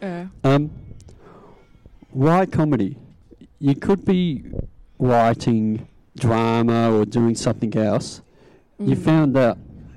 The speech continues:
Speaker 2: I guess from your, your teacher, you had some sort of push, but you, you enjoyed doing that. Why do you think,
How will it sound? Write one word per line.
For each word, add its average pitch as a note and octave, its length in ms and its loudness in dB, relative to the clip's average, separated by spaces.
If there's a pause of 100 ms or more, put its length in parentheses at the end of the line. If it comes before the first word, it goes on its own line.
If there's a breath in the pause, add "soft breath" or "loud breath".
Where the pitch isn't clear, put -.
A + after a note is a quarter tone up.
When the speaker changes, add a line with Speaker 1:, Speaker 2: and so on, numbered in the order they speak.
(260 loud breath)
Speaker 2:
I C3 100 2
guess D3+ 240 2
from C3+ 200 2
your, B2 120 4 (140)
your B2 200 0
teacher, C3+ 540 0
you G2+ 220 -2
had G#2+ 240 -2
some A2+ 180 -4
sort G#2 220 -2
of G#2 140 -4 (240)
push, A2 340 0
but - 160 -4 (1000 loud breath)
you, B2+ 220 0
you C3 180 4
enjoyed B2 500 2
doing G#2 320 0
that. - 200 -8
Why B2+ 320 2
do C#3 120 0
you C3 80 2
think, A#2+ 380 -4